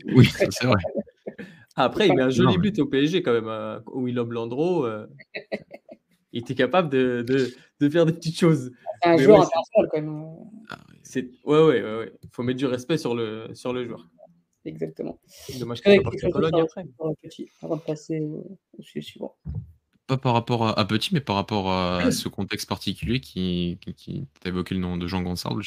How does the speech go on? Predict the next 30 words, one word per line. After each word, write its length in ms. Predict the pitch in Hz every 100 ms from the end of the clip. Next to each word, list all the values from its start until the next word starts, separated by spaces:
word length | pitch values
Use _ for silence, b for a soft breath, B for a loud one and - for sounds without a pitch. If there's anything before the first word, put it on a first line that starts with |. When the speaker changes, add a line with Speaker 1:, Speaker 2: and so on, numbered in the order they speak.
| -
Speaker 2:
C'est 240 | - - 87
vrai 140 | 101
que 40 |
c'est, 320 | - 92 85 - b b b b b
c'est, 800 | - - 92 90 92 87 87 87 87 - - - - - - - - - -
c'est 340 | - - 92
la 180 | 90 90
démonstration 760 | 98 98 98 101 95 - 123
que, 360 | 120 - 90 90
bah, 440 | 87 87 87 85 85
dans 160 | 90
la 120 | 92
difficulté, 680 | 92 90 - - 87 120 117
bah, 220 | 78 - -
déjà 200 | 98 113
sur 160 | 110 90
Petit, 220 | 104 117
c'est 100 | 95
vrai 80 | 92
que 100 | 85
dans 140 | 92
la 80 | 87
difficulté, 480 | 87 - 95 85 95
il 60 |
montre 300 | 87 85 -
qu'il 360 | 87 85 80 80
est 60 |
capable 300 | 80 - 85
de, 340 | - - - -
de 140 | -